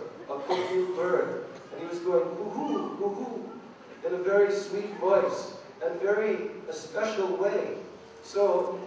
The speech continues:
even Jatila and Kutila, they heard the sound of Krishna making this, uh, this sound like a, like a cuckoo bird,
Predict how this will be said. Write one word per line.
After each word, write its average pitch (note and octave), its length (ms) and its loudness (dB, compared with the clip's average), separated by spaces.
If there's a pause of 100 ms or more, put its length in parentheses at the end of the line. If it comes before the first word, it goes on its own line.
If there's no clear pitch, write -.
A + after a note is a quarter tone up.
(140)
even A3 240 0
Jatila - 800 0
and A#3 160 -6
Kutila, A3 480 0
they F#3+ 120 2
heard A3 320 2
the - 80 0
sound - 540 2 (380)
of D#3 180 -4
Krishna A3 340 -6
making F#3 460 -6
this, E3+ 340 -10 (380)
uh, C#3+ 280 0 (160)
this D#3 120 -12
sound F#3 380 -2
like F3 180 0
a, D#3 140 -2 (180)
like D3+ 100 -2
a E3+ 120 -6
cuckoo - 320 -4
bird, - 460 0